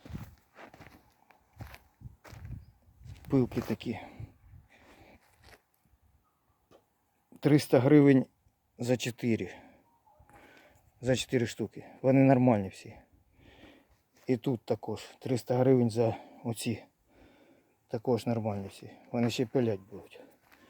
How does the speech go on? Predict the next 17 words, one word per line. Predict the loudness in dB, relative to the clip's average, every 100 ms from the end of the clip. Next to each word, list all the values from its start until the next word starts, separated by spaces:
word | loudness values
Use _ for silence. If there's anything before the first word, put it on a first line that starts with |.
| -20 -20 -20 -20 -20 -4
Колесо | 2 4 2 -4
таке. | -10 -12 -10 -12 -12 -18 -20 -20 _ _ _ -20 -20 -20 -20 -12
П'ятсот | -8 -4 -2
на | -2
сто | -2 -2
вісімдесят. | -2 -4 -10 -14 -20 -20 -20 -20 _ -20 _ _ -20 -20 -20 -20 _ -14
Вісімсот | -6 -4 0 2 4
гривень. | 2 2 0 -6 -20 -10
Таке | -8 -6 -8
п'ятсот | -8 0 0 2
гривень. | 2 2 0 -4 -14 -20 -16 -16 -16 -18 -20 _ _ _ _ _ _ _ _ _ _ -20 -20 _ _ _ _ _ _ _
Кардан | 2 6 8 6
такий | 4 -2 2
метровий. | 2 4 2 2 -4 -10 -20 -20 _ -10
Це | -4 0
з |
рульової. | 2 4 6 4 2 0